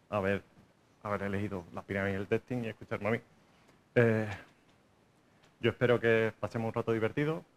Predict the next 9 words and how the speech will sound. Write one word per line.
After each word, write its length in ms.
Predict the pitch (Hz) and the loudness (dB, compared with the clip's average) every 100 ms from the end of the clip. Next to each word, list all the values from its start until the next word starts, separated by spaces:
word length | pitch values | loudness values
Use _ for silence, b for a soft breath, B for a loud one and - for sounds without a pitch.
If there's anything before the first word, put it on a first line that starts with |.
| _ - | _ -12
entretenido 680 | 101 104 104 123 147 156 151 110 | -6 -2 0 2 2 0 -2 -6
y 120 | 104 | -8
que 220 | - 101 - - - - _ | -6 -8 -8 -20 -20 -20 _
aprendamos 560 | 127 117 110 113 117 - - _ - | -4 -2 0 -2 -4 -10 -14 _ -8
algo. 180 | 110 98 _ _ _ _ _ _ _ _ _ - - | -8 -8 _ _ _ _ _ _ _ _ _ -20 -14
Lo 80 | 110 | -8
intentaremos. 420 | 107 95 104 - - _ _ _ _ _ _ _ _ - | -6 -2 -4 -4 -14 _ _ _ _ _ _ _ _ 0
Eh, 280 | 117 113 110 107 - _ | 0 0 -4 -12 -18 _
bueno, 180 | 123 | -6